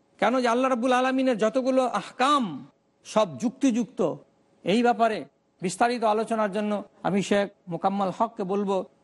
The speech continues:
যে সাত বছর বয়সে আল্লাহ রাব্বুল আলামিন নামাজের বিধান দিলেন এবং সেখান থেকে আর একটু স্টেজ by স্টেজ আমাদেরকে এগিয়ে যেতে বলেছেন। এখানে আল্লাহ রাব্বুল আলামিনের এবং প্রিয় নবীর হিকমত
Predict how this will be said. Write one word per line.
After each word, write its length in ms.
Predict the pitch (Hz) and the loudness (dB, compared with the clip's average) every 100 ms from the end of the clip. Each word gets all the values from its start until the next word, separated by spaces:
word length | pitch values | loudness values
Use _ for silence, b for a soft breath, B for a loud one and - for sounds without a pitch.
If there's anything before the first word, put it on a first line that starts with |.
| - | -12
যে 80 | 156 | -10
সাত 340 | - 170 170 | -2 -2 -2
বছর 320 | 214 240 302 | -4 -2 0
বয়সে 300 | 277 254 240 | 2 0 0
আল্লাহ 200 | 226 214 | 0 0
রাব্বুল 240 | 202 185 190 | -2 -2 0
আলামিন 480 | 185 185 185 175 170 _ 156 | 0 0 -4 -8 -12 _ -4
নামাজের 420 | 156 190 208 208 | 0 0 0 -2
বিধান 360 | 190 180 208 214 | -2 -2 -2 -2
দিলেন 320 | 233 247 254 - _ _ - | -2 0 -2 -6 _ _ -4
এবং 200 | 185 202 | -2 -2
সেখান 340 | 214 208 233 | -4 -2 -2
থেকে 300 | 240 247 262 - | 0 0 -2 -4
আর 180 | 185 208 | -2 -2
একটু 260 | 233 - 214 | -2 -4 -6
স্টেজ 340 | - 269 247 | -2 -2 0
by 240 | 233 220 208 | 0 -2 -4
স্টেজ 280 | - 240 220 | -2 0 0
আমাদেরকে 440 | 202 196 185 180 | -2 -4 -4 -4
এগিয়ে 220 | 175 175 | -2 -2
যেতে 180 | 170 170 | -2 -2
বলেছেন। 440 | 160 160 147 151 147 _ - | -2 -2 -2 -6 -6 _ -4
এখানে 220 | 285 247 | 0 0
আল্লাহ 240 | 190 226 | 0 0
রাব্বুল 240 | 254 233 254 | -2 0 0
আলামিনের 440 | 254 262 269 254 | 2 2 0 0
এবং 220 | 233 233 190 | 0 -2 -2
প্রিয় 180 | 220 | 0
নবীর 320 | 226 220 220 202 _ _ 220 | 0 0 -2 -6 _ _ -4
হিকমত 380 | 208 247 180 | -2 0 -2